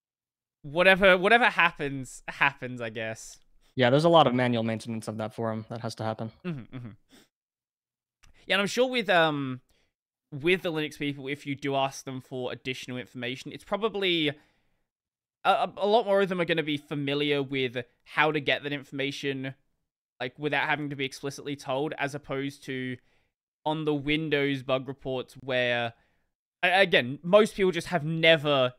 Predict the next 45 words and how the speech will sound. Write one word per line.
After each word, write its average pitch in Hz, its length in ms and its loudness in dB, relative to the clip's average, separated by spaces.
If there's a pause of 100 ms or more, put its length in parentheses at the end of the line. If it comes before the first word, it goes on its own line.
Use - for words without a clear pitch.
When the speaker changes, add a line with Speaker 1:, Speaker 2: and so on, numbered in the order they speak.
Speaker 1:
even 143 380 -2
considered 147 640 -2 (800)
having 175 340 6
to 175 140 -4
add 156 120 4
additional 147 380 -4
information. 135 480 -6
They, 151 200 -4 (140)
they 202 60 0
might 226 160 6
get 226 100 2
a - 40 -2
pop-up 208 500 0
on 175 320 -2 (120)
some 170 380 0 (120)
piece 175 200 -2
of 147 60 -12
software 139 640 2
w-, 160 180 -4
where 180 100 2
their 160 180 6
application 156 520 0
crashes, 151 480 2
and 147 120 -4
it's 147 120 -6
like, 139 200 2 (640)
"What 208 300 6
went 233 200 6
wrong 208 280 4
with 233 120 0
the 262 80 4
program?" 208 600 6
And 156 120 2
you're 165 120 2
like, 147 240 4 (340)
"I 196 120 10
clicked 247 420 0
this 226 280 4
and 190 180 4
it - 200 2
broke." 156 400 2 (100)
And 175 100 2
that's 190 180 2
pretty 196 240 0
much, - 460 -2